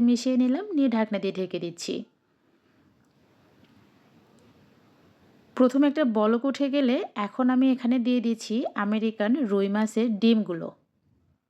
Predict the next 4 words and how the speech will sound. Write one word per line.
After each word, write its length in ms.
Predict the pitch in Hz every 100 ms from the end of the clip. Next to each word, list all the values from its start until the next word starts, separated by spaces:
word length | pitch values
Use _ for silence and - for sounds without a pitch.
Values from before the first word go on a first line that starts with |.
| _ _ _ _ _ _ _ _ _ _ _ _ _ _ _ _ _ _ - _ _ _ _ - _ _ _ _ _ _ - _ 240
এটা 140 | 233 269
just 180 | 285 - 226
আমার 140 | 226 254
কাছে 160 | 269